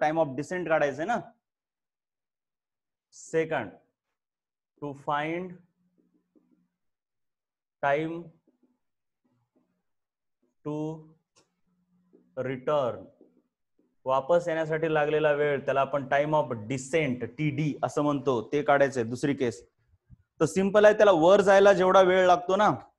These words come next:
तेवढाच खाली यायला वेळ लागतो, हे तर आपल्याला माहिती आहे.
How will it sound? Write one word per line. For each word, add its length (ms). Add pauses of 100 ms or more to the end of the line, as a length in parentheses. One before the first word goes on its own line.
(120)
तेवढाच 400
खाली 220
यायला 220
वेळ 200
लागतो, 320 (400)
हे 120
तर 60
आपल्याला 260
माहिती 320
आहे. 100